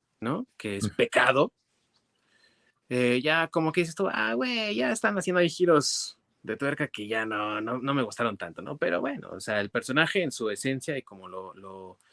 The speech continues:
Speaker 1: diseñó Neil Gaiman, la verdad es que, pues, sí tenía mucho que ofrecer, porque es como ese, eh, mentor tipo Obi-Wan Kenobi que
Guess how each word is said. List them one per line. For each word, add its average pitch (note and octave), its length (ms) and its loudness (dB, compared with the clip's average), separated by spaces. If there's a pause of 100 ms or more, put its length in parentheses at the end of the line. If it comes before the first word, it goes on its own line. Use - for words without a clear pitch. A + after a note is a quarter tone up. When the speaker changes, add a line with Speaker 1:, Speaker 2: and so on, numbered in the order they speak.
(220)
Speaker 1:
diseñó A2 440 -2
Neil B2 220 -2
Gaiman, B2+ 440 -2
la F#2 140 -6
verdad G#2+ 220 -4
es B2 120 -8
que, F2+ 260 -8 (520)
pues, A2+ 100 -8
sí G3+ 100 0
tenía E3 280 2
mucho D3 240 0
que C#3+ 80 -2
ofrecer, A#2+ 480 -2 (760)
porque A#2+ 800 2
es C#3 200 -6
como C#3 320 -2
ese, C3 600 -2
eh, F#2+ 520 -8
mentor G2 420 -4
tipo B2 300 -2
Obi-Wan B2+ 340 -2
Kenobi A2+ 340 -12
que F#2+ 300 -14